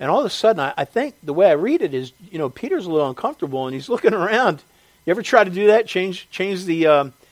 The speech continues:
"Oh, this is uncomfortable. Let's change the subject," you know? "How about them Phillies?" or <laughs> something like that.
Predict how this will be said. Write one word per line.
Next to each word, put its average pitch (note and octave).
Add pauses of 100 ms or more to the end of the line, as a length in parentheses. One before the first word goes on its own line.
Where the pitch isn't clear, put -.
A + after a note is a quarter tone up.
(100)
"Oh, C#3+
this D#3
is C3
uncomfortable. B2
Let's A3
change D#3
the C#3
subject," B2+
you A#2+
know? C3+ (580)
"How D#3
about G3+
them G#3
Phillies?" E3+
or B2
<laughs> -
something -
like D#3+
that. D3+